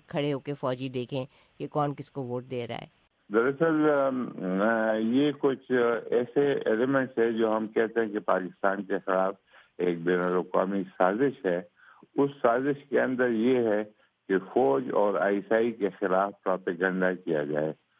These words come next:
Speaker 2: تو وہ پروپیگنڈا جاری ہے۔
Speaker 1: قطرینہ حسین صحافی اور تجزیہ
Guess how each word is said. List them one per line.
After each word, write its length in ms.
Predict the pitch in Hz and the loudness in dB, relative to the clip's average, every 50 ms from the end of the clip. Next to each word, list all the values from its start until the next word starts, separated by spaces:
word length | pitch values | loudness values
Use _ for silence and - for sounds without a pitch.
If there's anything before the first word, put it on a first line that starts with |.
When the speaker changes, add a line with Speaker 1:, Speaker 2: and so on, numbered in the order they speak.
| _ _ _ _ _ _ | _ _ _ _ _ _
Speaker 2:
تو 100 | 95 104 | 2 2
وہ 220 | 110 120 127 131 | 4 2 2 0
پروپیگنڈا 840 | 123 - 110 107 104 101 104 104 92 95 101 104 101 104 107 107 107 | 0 0 -2 -2 -2 0 -2 -2 0 2 0 0 0 0 0 0 0
جاری 580 | 101 90 90 87 85 85 85 90 87 82 78 | 0 -2 0 0 0 0 0 -2 -2 -2 -2
ہے۔ 120 | 80 78 73 - - - - - - - - - - - - - - - - - - - - - - - - - - - - | -2 -4 -6 -6 -10 -18 -20 -20 -20 -20 -18 -18 -18 -18 -18 -20 -20 -20 -20 -20 -18 -18 -18 -18 -18 -20 -20 -20 -20 -6 -2
Speaker 1:
قطرینہ 380 | - 196 - 190 214 214 233 262 254 254 | -2 0 0 0 -2 0 2 2 2 0
حسین 480 | 247 - - - 208 202 202 202 202 202 | -2 -4 -2 0 2 4 4 2 2 -2
صحافی 480 | 202 - - 170 143 143 131 - 170 160 | -6 -4 -2 -2 -2 -2 -4 -4 -2 -4
اور 80 | 147 | -4
تجزیہ 360 | - - 123 117 - - 120 | -2 -4 -6 -6 -4 -6 -6